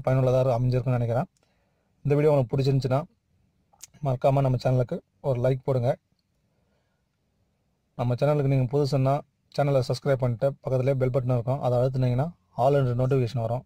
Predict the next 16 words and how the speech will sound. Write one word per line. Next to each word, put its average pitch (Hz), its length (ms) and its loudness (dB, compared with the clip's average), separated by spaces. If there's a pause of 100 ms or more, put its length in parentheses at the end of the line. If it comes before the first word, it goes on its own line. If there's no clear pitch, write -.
(120)
அதையும் 135 260 0
கொஞ்சம் 123 180 2
enable 131 220 2
பண்ணி 117 160 -2
விடுங்க. 110 200 -6 (720)
அப்போ 127 240 0
தான் 147 160 4
நாங்க 135 140 4 (100)
போடுற 135 300 2 (100)
அத்தனை 135 380 -2 (120)
வீடியோவும் 131 440 2
உங்களுக்கு 120 300 0
வந்து 127 180 0
நோட்டிஃபிகேஷனாக 123 420 0
வந்து 117 120 -4
சேரும். 113 300 -6